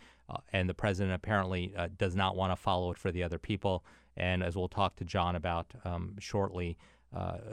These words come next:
the, the, the stated reason for Brennan's clearance being revoked, um, now has been undercut by the president's own statement. He's basically admitted that,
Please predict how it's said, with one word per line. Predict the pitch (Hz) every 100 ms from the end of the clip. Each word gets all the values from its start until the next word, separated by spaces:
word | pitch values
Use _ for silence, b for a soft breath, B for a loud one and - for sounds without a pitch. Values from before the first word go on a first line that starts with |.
| 104 101
the, | 98 90
the, | - 98 -
the |
stated | 101 - 139 139 139 98
reason | 101 92 92
for | 90 95
Brennan's | 80 92 87 -
clearance | - 98 87 - b b -
being | 95 90
revoked, | 82 85 80 - b b -
um, | 85 82 -
now | 98 98
has | 87 95
been | - 90
undercut | 92 92 - 92 -
by | 87
the | 85
president's | - 98 87 92 82 -
own | 80
statement. | - 101 90 82 78
He's | 87 80 -
basically | 104 - 95 87 85
admitted | 82 92 92 87
that, | 90 87